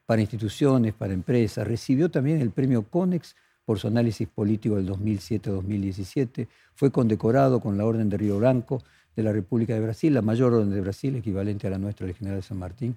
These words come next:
Y además, este hombre prolífico es conductor de Pequeñas Historias para Entender la Argentina, una serie documental emitida por Flow. Y quiero comenzar preguntándote, Carlos,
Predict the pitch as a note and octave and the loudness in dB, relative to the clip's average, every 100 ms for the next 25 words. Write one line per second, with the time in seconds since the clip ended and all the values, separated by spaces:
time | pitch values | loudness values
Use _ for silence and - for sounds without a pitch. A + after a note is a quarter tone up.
0 | - _ D#3+ F3+ F#3 F#3+ D#3 C#3 - C#3+ | -10 _ 6 8 8 6 4 0 2 4
1 | C3+ C3+ C3+ C3 - A2+ A#2 - _ - | 4 4 2 2 0 -2 -2 -4 _ -8
2 | B2+ - A#2 G#2+ C#3+ B2+ A2+ - G#2+ - | -4 0 0 0 2 4 2 0 -2 0
3 | D#3+ D3 - - A#2 A2 G#2+ G#2 G2+ F#2 | 0 0 -4 -6 -2 0 -2 -4 -6 -4
4 | G#2 G#2 G#2 G2+ G#2+ G#2 A2+ G2+ G2 _ | -4 -2 -2 -4 -4 -4 -2 -4 -6 _
5 | - B2 A2+ - B2 A#2 G2+ F#2 G2 F#2 | -6 -2 -2 0 0 2 0 0 -4 -4
6 | - G#2 G2 _ _ _ - G#2 G#2 - | -2 -4 -4 _ _ _ -4 -2 -2 -2
7 | A2 G#2 F#2+ G#2+ G#2 D#3 D#3 D#3 _ _ | 0 0 0 -2 -2 4 4 4 _ _
8 | _ _ _ _ _ - D#3 D3+ C#3+ C3+ | _ _ _ _ _ -2 4 4 6 4
9 | A2 C#3+ C#3+ B2 A#2 C3+ C3 G#2 B2+ C#3 | 2 0 4 4 4 2 2 2 0 2
10 | C3+ C3 - | 2 0 -4